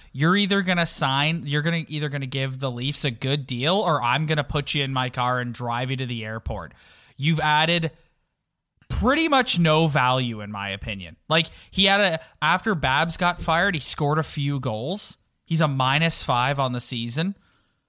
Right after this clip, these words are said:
Four goals, twenty-three assists. I, I, I, I think this guy has been an epic bust. Like, literally, in all my years watching the Maple Leafs, when they've acquired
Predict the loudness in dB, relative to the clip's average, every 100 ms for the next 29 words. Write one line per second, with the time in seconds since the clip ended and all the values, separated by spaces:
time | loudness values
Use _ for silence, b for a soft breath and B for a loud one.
0 | _ -4 2 2 4 2 2 2 0 -4
1 | -2 0 0 -2 -2 -2 -2 -4 -4 -6
2 | -8 _ _ _ _ _ _ _ _ -12
3 | -12 _ -2 0 -2 _ -20 -16 -4 -2
4 | -2 0 -2 0 -2 -2 0 2 2 0
5 | -2 -6 -4 -6 -4 -4 -8 -4 -2 -2
6 | -4 -4 -4 -4 -4 -10 -8 0 0 0
7 | -4 -4 -2 -2 -4 -6 -10 _ -20 -20
8 | _ _ _ _ _ _ -8 -6 -2 -2
9 | 0 0 0 0 0 0 0 0 0 -2
10 | -2 -4 -6 -4 -2 -2 -4 B B B
11 | -2 0 0 -4 -6 -2 0 2 2 0